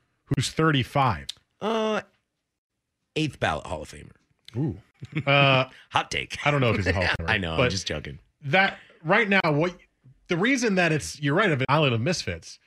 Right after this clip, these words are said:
Speaker 2: Mm-hmm.
Speaker 1: it's misfit starters that didn't fit anywhere else that are working,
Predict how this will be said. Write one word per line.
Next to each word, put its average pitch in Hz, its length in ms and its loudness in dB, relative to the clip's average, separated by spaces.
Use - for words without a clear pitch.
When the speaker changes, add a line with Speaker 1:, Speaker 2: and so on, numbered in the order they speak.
Speaker 2:
Mm-hmm. 165 320 -2
Speaker 1:
it's 160 440 -2
misfit 208 420 0
starters 170 380 0
that 131 160 0
didn't 165 180 -2
fit 165 140 -2
anywhere 151 340 2
else 139 160 2
that 135 100 -2
are 123 60 0
working, 117 540 -2